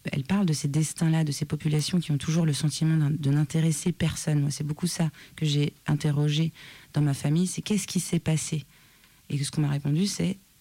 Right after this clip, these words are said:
en quoi ça t'intéresse ? C'est pas intéressant ce qui s'est passé. Ce qui est intéressant, c'est ce que toi tu vas construire ici. C'est que tu parles bien français,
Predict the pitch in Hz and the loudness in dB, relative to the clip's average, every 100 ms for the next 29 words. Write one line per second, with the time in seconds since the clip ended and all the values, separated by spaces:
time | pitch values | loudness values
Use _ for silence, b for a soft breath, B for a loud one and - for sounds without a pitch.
0 | - 135 131 - 185 196 - 147 151 135 | -6 -4 -4 -2 0 0 -2 -2 0 0
1 | 147 147 156 - - - - 175 - 196 | 0 0 -2 -4 -10 -12 -4 -4 0 2
2 | 185 165 160 151 139 160 156 - - - | 2 2 0 -2 -2 -4 -4 -8 -12 -10
3 | - - - B B B B - - 160 | -12 -12 -14 B B B B -16 -2 -2
4 | 151 160 151 202 - 156 - 185 - - | 2 0 0 -2 -2 -6 -4 -4 -4 -2
5 | 190 - 160 147 - 151 - 156 143 127 | -2 0 0 0 -2 -6 -4 -2 -2 -4
6 | - - B B - 147 147 156 160 151 | -8 -14 B B -12 -6 -4 -4 0 0
7 | 151 147 170 165 170 156 165 | 2 2 0 0 -2 -2 -4